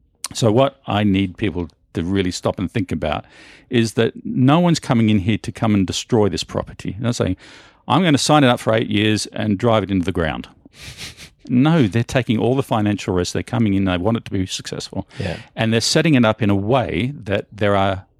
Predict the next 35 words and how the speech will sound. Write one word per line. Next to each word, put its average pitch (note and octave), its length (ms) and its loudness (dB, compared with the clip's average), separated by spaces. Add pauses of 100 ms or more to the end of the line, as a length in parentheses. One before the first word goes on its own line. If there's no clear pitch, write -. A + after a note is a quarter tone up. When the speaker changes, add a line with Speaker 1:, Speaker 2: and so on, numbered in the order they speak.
(120)
Speaker 1:
disciplined C3 480 2
working G#2 360 0
groups - 360 -8
that A2 180 0
involve G#2+ 540 0
experts - 640 -4 (340)
who B2+ 140 2
will A2+ 140 2
feed C3+ 440 -2
them G2+ 280 0 (200)
information, G2+ 640 0
feedback, G2 600 -4
rule A2+ 220 0
changes, - 520 -8 (460)
so B2 220 0
that A#2 160 0
they A2+ 120 0
can A2 240 0
get G#2+ 280 -4 (400)
the A2 100 -8
right A#2 380 0
expert - 420 -2
advice F2 580 -4
on G2+ 120 -2
what F#2 180 -2
they F#2+ 100 0
need F2+ 180 0
to - 100 -8
do E2+ 160 -2
next. - 400 -8 (580)
So G2+ 320 0
they're A2 260 0
not C3+ 300 2
gonna G2 220 0
suddenly G2 640 -2